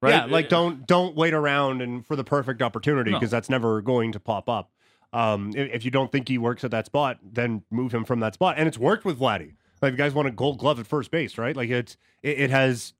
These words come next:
Speaker 2: turned out pretty well. Um, at least we're not, like, I think with Vladdy, one of the reasons you made that move was it was starting to affect him at the plate, right? Like, he was carrying his issues from the field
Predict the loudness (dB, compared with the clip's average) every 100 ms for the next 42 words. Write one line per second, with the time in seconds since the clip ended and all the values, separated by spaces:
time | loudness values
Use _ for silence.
0 | -16 0 2 4 2 2 -2 -2 0 2
1 | 0 -4 _ _ 0 2 4 2 0 0
2 | 0 0 0 2 2 0 0 0 -2 0
3 | 2 4 2 -2 -6 _ 2 2 4 2
4 | 2 2 2 2 2 2 0 2 0 -2
5 | -8 _ _ 0 4 4 2 0 -6 -14
6 | -4 0 0 4 4 4 2 2 0 2
7 | -2 -2 -2 -2 0 -2 0 0 0 0
8 | 0 2 2 2 0 0 -2 0 0 0
9 | -2 -6 -16 _ _ 2 2 4 -2 0
10 | 2 2 0